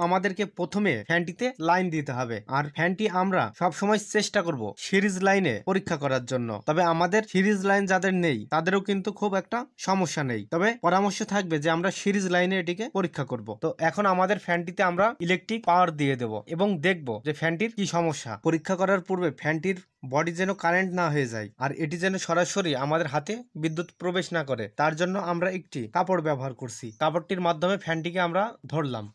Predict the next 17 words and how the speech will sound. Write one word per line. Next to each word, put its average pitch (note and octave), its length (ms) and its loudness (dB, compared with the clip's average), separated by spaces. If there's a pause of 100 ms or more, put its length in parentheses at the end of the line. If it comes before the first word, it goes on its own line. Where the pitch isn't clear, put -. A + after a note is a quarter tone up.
(100)
এবার F3+ 240 2
ফ্যানটিতে F3 440 -2 (160)
পাওয়ার E3+ 220 6 (120)
দিব। A#2 140 -4 (2750)
আমরা D#3 180 0 (140)
দেখতে F3 240 -2
পাচ্ছি F#3 280 -2
ফ্যানটি E3 360 -2
কিন্তু F#3 240 -4 (200)
খুব B3 220 2 (160)
স্লোভাবে E3 480 0 (100)
ঘুরছে। B2 300 -10 (1080)
এবার D#3+ 260 4 (240)
ফ্যান E3+ 220 2
থেকে F#3 240 -4
বিদ্যুৎ E3+ 260 0 (100)
সংযোগ E3+ 300 0